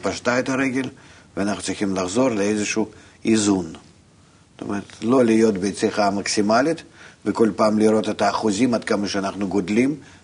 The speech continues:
ומה גודלים לא חשוב. העיקר, תוציא אחוזים. לא, אנחנו צריכים, כמו, כמו שאנחנו רואים שיש ב-, בתוכניות הממשלה איזשהו סל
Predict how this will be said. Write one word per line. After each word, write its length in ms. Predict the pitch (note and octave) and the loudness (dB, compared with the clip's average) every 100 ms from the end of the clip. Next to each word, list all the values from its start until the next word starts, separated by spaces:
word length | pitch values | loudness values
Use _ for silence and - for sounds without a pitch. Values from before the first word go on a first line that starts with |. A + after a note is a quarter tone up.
| - | -4
ומה 260 | G2+ A#2 B2+ | 0 2 2
גודלים 400 | A#2+ A2+ B2+ A#2+ | 2 2 2 2
לא 120 | A#2 | 0
חשוב. 420 | A2+ - E2+ - - - - | 0 -4 -8 -12 -20 -20 -6
העיקר, 440 | - A2 C#3+ D3 D3 - - | -2 0 4 4 2 -4 -6
תוציא 420 | - A2+ - C3+ A2 | -2 0 2 2 2
אחוזים. 380 | A2+ F2 E2 E2 - - - - - - - | 0 -4 -6 -12 -18 -20 -20 -20 -20 -8 0
לא, 300 | G#2 E2+ - - | 0 0 -6 -8
אנחנו 320 | F#2 G2 F#2+ | -6 -6 -8
צריכים, 400 | G2 - C#3+ C#3 - - - - - | -8 0 0 0 -4 -20 -20 -20 -2
כמו, 420 | B2+ C3+ C3 G#2+ - - - | 2 4 2 0 -6 -18 -12
כמו 240 | A#2+ B2 A#2 | -2 0 2
שאנחנו 600 | A#2 A2 A2 G#2+ A2 G#2+ | 2 2 0 -2 0 2
רואים 280 | A2+ G#2+ | 2 0
שיש 340 | F#2+ G2+ G#2 F#2+ | 0 0 0 0
ב-, 340 | G2 F#2+ F#2 | -2 -2 -2
בתוכניות 520 | G2 G2+ F#2+ G#2+ G2+ | -4 -6 -4 -2 0
הממשלה 440 | G2+ G2+ F#2 G#2+ G2 | -2 -4 -4 -2 0
איזשהו 360 | F2+ F#2 G2 F#2 - - - | -2 -4 -6 -8 -14 -14 -4
סל 300 | - A2+ | 2 4